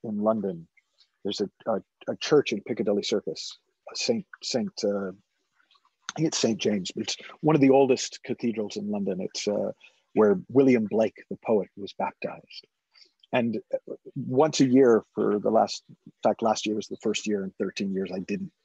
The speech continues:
give a talk there. I give a talk there, and there's usually about four hundred people, some who know about me, some who don't, but people who just, they make it very accessible for people to come to the, those talks.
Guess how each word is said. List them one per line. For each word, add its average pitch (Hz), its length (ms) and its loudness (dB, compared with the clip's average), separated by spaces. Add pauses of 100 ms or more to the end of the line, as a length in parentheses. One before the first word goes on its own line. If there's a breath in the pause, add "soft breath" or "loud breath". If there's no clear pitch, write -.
(320)
give 104 140 -4
a 98 40 -8
talk 98 320 -6
there. 78 260 -8
I 98 40 -8
give 95 160 -4
a 101 60 -4
talk 131 280 2
there, 98 140 0
and 101 120 -4 (1200 loud breath)
there's 170 120 0
usually 170 200 6
about 131 240 4
four 127 180 2
hundred 120 260 -6
people, 110 440 -4
some 123 280 -2
who 117 200 -6
know 113 240 4
about 110 280 0
me, 110 300 -2
some 113 260 -8
who 107 140 -16 (320)
don't, 113 260 0 (160)
but 110 120 0 (100)
people 127 240 0
who 120 100 0
just, - 320 -2 (840)
they 147 100 6
make 151 180 2
it 127 120 2
very 123 240 4
accessible - 560 -8 (480)
for 101 80 -4
people 98 240 -8
to 85 60 -12
come 92 200 -8
to 90 160 -10
the, 92 220 -8
those 98 260 -8
talks. - 460 -8